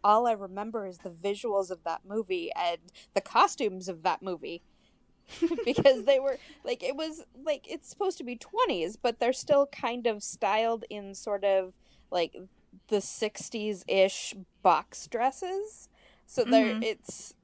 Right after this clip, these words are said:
Speaker 1: like, it's, like, their era, uh, twist of, of flapper costumes. So.
Speaker 2: That sounds so amazing.
Speaker 1: Yeah.
Speaker 2: The plot was
Speaker 1: I remember
Speaker 2: just
Speaker 1: liking it. <laughs>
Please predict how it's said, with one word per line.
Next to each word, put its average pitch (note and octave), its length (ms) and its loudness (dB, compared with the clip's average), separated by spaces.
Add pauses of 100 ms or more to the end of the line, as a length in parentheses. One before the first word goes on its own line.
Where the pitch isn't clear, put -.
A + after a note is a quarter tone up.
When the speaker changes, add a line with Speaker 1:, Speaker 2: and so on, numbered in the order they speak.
(140)
Speaker 1:
like, G3 360 0
it's, - 420 -8 (100)
like, G#3 400 0
their G3+ 720 0 (800)
era, G3+ 640 2 (240)
uh, F#3 140 -4 (140)
twist - 460 -4
of, E3 380 -10
of D#3+ 140 -4
flapper F3+ 720 0
costumes. F3 840 -4 (760)
So. E3 320 -6 (1300)
Speaker 2:
That A#3 180 -10
sounds G#3 380 -10
so - 140 -10
amazing. G3+ 560 -10 (1200)
Speaker 1:
Yeah. B3 220 6 (300)
Speaker 2:
The B3 140 2
plot D#4 420 4
was C4+ 380 2
Speaker 1:
I - 40 4
remember F4+ 320 6
Speaker 2:
just D4 160 2
Speaker 1:
liking G#3+ 360 6
it. F3+ 280 0
<laughs> F#4+ 100 -6